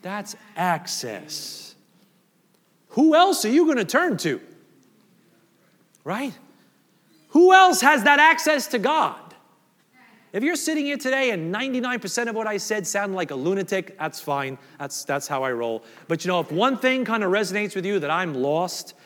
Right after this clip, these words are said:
I don't know what this whole thing about being saved is. I don't know if I'm gonna go to heaven when I die. I don't know if my soul is, is saved. I'm not sure what that means. If you don't know, that means you're probably lost. Amen.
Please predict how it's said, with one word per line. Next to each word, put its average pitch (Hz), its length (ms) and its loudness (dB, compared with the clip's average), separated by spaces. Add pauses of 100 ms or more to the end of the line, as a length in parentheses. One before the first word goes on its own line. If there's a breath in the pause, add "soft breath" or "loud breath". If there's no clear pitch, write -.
(180 soft breath)
I 147 120 -2
don't 180 140 0
know 175 100 2
what 165 100 2
this 160 160 -4
whole 170 140 0
thing 165 180 -2
about 160 160 -4
being 143 220 -4
saved 160 420 -2
is. 175 300 -2 (200 loud breath)
I 147 140 -2
don't 170 180 0
know 170 200 4
if 151 100 -2
I'm 156 180 -2
gonna 151 160 -4
go 147 160 2
to 160 80 0
heaven 160 280 -4
when 151 100 -8
I 143 120 -8
die. 156 420 -2 (180 loud breath)
I 143 80 -4
don't 170 100 -2
know 170 140 0
if 147 80 -8
my 151 180 -4
soul 156 580 -2
is, 120 120 -2 (180 loud breath)
is 135 160 -4
saved. 165 540 0
I'm 156 160 -2
not 160 140 -2
sure - 160 -2
what 160 100 0
that 143 160 -2
means. 156 340 -6
If 135 80 -6
you 190 120 -2
don't 202 200 2
know, 208 220 2
that 165 140 -2
means 170 200 -4
you're 156 80 -2
probably 113 600 -8 (180 loud breath)
lost. 123 640 -8 (360)
Amen. - 360 -20